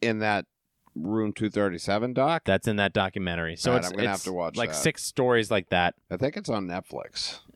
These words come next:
Speaker 2: Um, yeah, I'm not sure. I got, I wanna try and track that down. I gotta watch Doctor Sleep. I wanna watch the miniseries. Um, but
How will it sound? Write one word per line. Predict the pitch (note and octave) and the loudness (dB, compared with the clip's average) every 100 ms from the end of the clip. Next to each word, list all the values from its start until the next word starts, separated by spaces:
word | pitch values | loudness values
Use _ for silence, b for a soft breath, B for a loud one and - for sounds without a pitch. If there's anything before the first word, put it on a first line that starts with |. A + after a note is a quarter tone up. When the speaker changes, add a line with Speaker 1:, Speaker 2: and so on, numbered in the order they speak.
| - | -2
Speaker 2:
Um, | F#2 F2 F2 F2 E2+ E2+ - | 2 2 2 0 -2 -8 -2
yeah, | F#2+ | 2
I'm | G#2 | 2
not | C3 B2 | 2 0
sure. | - G#2+ F2+ | 2 4 4
I | E2+ G2 | 2 2
got, | A2 | 2
I | G#2 | 2
wanna | A2 G#2+ - | 0 -4 -4
try | - G#2 | -2 -2
and | - | 2
track | G2 F2 | 0 0
that | F2 - | -2 0
down. | E2+ E2+ F2 | -2 -2 -4
I | F#2 | 0
gotta | A2 | 4
watch | C3 B2+ | 4 2
Doctor | C3 B2 A2+ | 0 -2 -4
Sleep. | - G2+ G2+ - _ b b b - | -4 0 0 0 _ b b b -6
I | |
wanna | F#2+ G#2 | -2 0
watch | A2 | 0
the | A#2+ | -2
miniseries. | G#2 G2+ - G2+ F#2+ F#2 - - - _ B B B B B B - | -2 -2 0 2 4 2 -2 -10 -16 _ B B B B B B -6
Um, | - G2 F2+ F2+ F2+ F2+ F2 F2 F2 F2 | 0 2 2 2 2 0 0 0 -2 -2
but | G2 C#3+ C3+ | 6 6 6